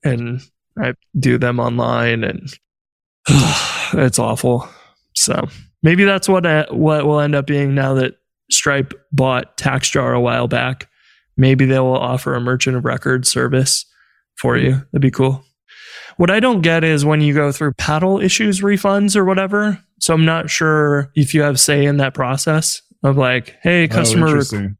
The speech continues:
Speaker 2: Like
Speaker 1: requested a
Speaker 2: chargebacks?
Speaker 1: refund." Like, does paddle just go ahead and refund it for me and I don't get a part of the conversation? Or,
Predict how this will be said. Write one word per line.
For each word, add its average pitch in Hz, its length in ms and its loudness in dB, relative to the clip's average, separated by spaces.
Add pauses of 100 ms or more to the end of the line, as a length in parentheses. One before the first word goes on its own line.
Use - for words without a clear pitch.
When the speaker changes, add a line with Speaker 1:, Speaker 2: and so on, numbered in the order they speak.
Speaker 2:
Like 156 80 2
Speaker 1:
requested 139 480 2
a 120 40 4
Speaker 2:
chargebacks? 131 120 2
Speaker 1:
refund." 143 500 0
Like, 135 320 -2 (100)
does 139 240 2
paddle 165 360 -2
just 143 240 0
go 143 160 2
ahead 143 220 2
and 143 160 0
refund 147 420 0
it 147 120 -2
for 156 240 0
me 190 200 4
and 156 120 2
I 143 80 0
don't 151 220 -2
get 147 260 -2 (800)
a 151 40 -4
part 160 200 0
of 151 60 2
the 139 60 0
conversation? 143 840 0
Or, 123 420 -2